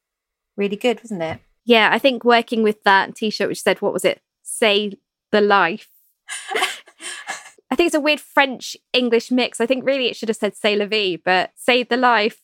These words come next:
Speaker 1: He did choose an interesting placement of his, well, a couple of them chose quite hilarious placements of their, uh, the prints on their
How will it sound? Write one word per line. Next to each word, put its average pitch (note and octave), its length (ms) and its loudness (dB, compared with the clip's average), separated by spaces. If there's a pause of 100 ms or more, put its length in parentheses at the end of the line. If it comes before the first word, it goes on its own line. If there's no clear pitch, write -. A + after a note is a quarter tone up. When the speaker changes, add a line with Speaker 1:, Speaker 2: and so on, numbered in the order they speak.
(120)
Speaker 1:
He C#4+ 140 -6
did D#4+ 180 -2
choose D#4 220 -4
an C4+ 80 -4
interesting B3+ 400 -4
placement B3 520 -2
of G3 260 -2
his, F#3+ 520 -4 (420)
well, A3 300 4
a - 60 -2
couple C#4+ 320 2
of G#3+ 100 -2
them G#3 140 -8
chose F#3 260 0
quite F#3+ 260 2
hilarious F3+ 460 -2 (100)
placements F#3 640 -8
of F#3 220 -6
their, F3 420 -4 (580)
uh, G3+ 220 -6
the G3+ 100 -8
prints - 460 -6
on F#3+ 140 -6
their F#3+ 180 2